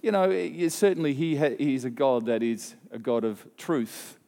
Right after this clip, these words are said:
And he doesn't enjoy what the world dishes out sometimes to each other, that's for sure. But, oh, I wanna tell you, he's a God of incredible love and mercy. Um, some of us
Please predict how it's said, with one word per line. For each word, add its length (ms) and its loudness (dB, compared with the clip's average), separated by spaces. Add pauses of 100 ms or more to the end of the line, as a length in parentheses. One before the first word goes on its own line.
(960)
And 320 0
he 120 -2
doesn't 400 4
enjoy 720 0 (420)
what 420 -4
the 80 -2
world 420 0
dishes 360 -4
out 200 2
sometimes 540 -2
to 140 -4
each 180 -6
other, 240 0
that's 180 -2
for 120 -8
sure. 280 -4
But, 320 2 (280)
oh, 140 -2
I 100 -4
wanna 200 0
tell 220 2
you, 140 4
he's 260 0
a 60 -4
God 320 4
of 180 -2 (140)
incredible 640 -2
love 340 2
and 140 0
mercy. 500 -4 (560)
Um, 380 2
some 160 0
of 140 2
us 260 0